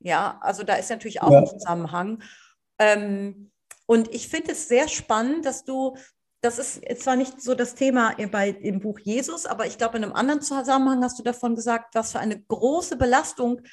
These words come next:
Speaker 1: die Kernfamilie für die, für die Frau eigentlich bedeutet. Und das, also, das
Speaker 2: Ja.
Speaker 1: finde ich so bahnbrechend, weil es wird ja auch heute überhaupt nicht hinterfragt, weil wird, uns wird schon erklärt, dass seit der Steinzeit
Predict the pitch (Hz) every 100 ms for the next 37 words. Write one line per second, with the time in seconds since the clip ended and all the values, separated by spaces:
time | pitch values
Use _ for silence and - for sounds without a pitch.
0 | - - - _ _ _ _ _ - 226
1 | - 233 339 339 277 240 220 226 220 220
2 | 202 202 - _ _ - _ _ _ -
3 | 208 - - 269 330 175 180 175 185 -
4 | 170 156 165 240 233 - 220 214 - -
5 | _ _ _ 240 233 - _ - 240 254
6 | - - _ - 127 240 370 320 330 320
7 | 330 - 226 311 370 285 285 - 294 -
8 | 190 180 208 320 403 - - - 233 -
9 | 320 294 262 262 269 262 226 233 233 226
10 | 220 208 196 - 330 311 - 202 208 262
11 | - - - 294 370 277 277 269 - 220
12 | - 208 262 269 214 - - 220 262 220
13 | - - 262 359 349 170 160 -